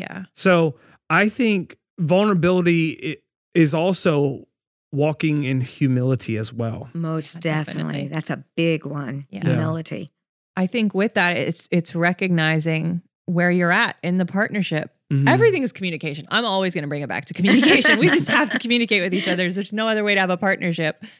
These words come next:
Speaker 1: Um, but I, like, I was just thinking, I know for me, um, a couple of years ago, I was going through just some intense anxiety. And, um, and when you're going through something like that,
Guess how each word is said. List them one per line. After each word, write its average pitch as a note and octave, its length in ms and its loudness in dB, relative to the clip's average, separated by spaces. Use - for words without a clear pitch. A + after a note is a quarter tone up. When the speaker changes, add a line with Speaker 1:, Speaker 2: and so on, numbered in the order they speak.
Speaker 1:
Um, E3+ 380 -2
but G3 460 2
I, G3 200 -2
like, G3 180 0
I G#3 180 4
was G3+ 180 2
just G#3 180 -4
thinking, G3 300 -2
I F#3 100 2
know F#3+ 180 2
for F#3+ 160 -4
me, G3 400 0
um, D#3+ 260 2
a E3 80 0
couple F#3 300 -2
of F#3 60 2
years F#3 260 4
ago, F3 140 0
I E3+ 120 2
was E3 140 0
going E3 280 -2
through F3 340 0
just E3+ 180 -2
some E3 140 0
intense E3+ 440 2
anxiety. E3 720 2
And, E3+ 600 0
um, - 540 -2
and F3+ 260 4
when F#3 180 2
you're G3+ 280 4
going G#3 340 0
through G#3 180 0
something G3+ 400 0
like F3+ 300 0
that, A#3 480 -4